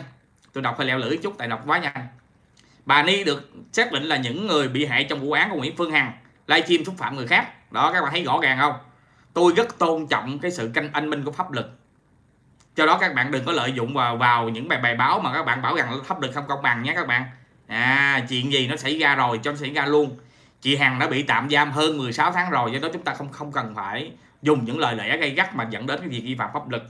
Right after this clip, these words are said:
Tôi khuyên mọi người như vậy đó, mọi người không nghe thì thôi. Kết luận điều tra từ tháng,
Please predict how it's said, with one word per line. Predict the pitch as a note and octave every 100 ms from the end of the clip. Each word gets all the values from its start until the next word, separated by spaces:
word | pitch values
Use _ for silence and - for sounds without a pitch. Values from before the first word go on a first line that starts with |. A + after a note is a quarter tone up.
| -
Tôi | C3+ B2+
khuyên | C#3 B2+
mọi | A#2+
người | A2+
như | B2
vậy | A#2 G#2+
đó, | D3 -
mọi | -
người | A2
không | C3 B2+
nghe | B2
thì | G#2
thôi. | A#2+ B2 A#2 - _ _ _ _ _ _ _ -
Kết | A3+
luận | D#3 C#3
điều | D#3 C#3
tra | E3+ E3
từ | D3+
tháng, | C3+ E3+